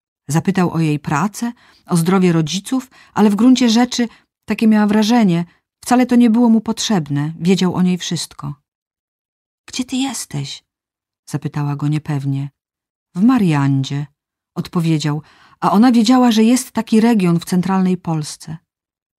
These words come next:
„Dlaczego słyszę cię w moim uchu?”, chciała jeszcze wiedzieć. „Jesteś niezwykłą osobą i pokochałem cię. Kocham cię”.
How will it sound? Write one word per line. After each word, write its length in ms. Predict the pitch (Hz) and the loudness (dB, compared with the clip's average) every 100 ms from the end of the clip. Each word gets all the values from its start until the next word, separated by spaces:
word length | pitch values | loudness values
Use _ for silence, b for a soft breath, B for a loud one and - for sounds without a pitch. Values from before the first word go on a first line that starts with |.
| _ - | _ -4
„Dlaczego 400 | 208 - 294 269 | -2 0 -2 -2
słyszę 320 | - 294 269 | -4 -6 -4
cię 140 | 277 | -2
w 60 | 269 | 2
moim 280 | 269 269 262 | 4 4 2
uchu?”, 360 | 285 269 - 156 - _ _ _ _ | -2 -8 -10 -14 -14 _ _ _ _
chciała 280 | - 156 151 | -8 -6 -4
jeszcze 320 | 151 - 151 | -6 -8 -10
wiedzieć. 480 | 151 139 - - _ _ _ - | -10 -12 -14 -20 _ _ _ -2
„Jesteś 440 | 175 - 185 180 | 0 2 0 2
niezwykłą 680 | 196 190 190 208 - 208 202 | 2 2 0 -2 0 0 0
osobą 640 | 180 - 156 143 139 143 147 - | -4 -6 -6 -4 -4 -4 -8 -10
i 60 | |
pokochałem 680 | 180 202 196 165 143 139 139 | -6 -4 -4 -2 -2 -2 -4
cię. 240 | - 143 143 _ _ _ _ _ _ - | -6 -12 -12 _ _ _ _ _ _ -8
Kocham 420 | 262 226 151 139 | -6 -4 -4 -4
cię”. 260 | - 139 | -8 -12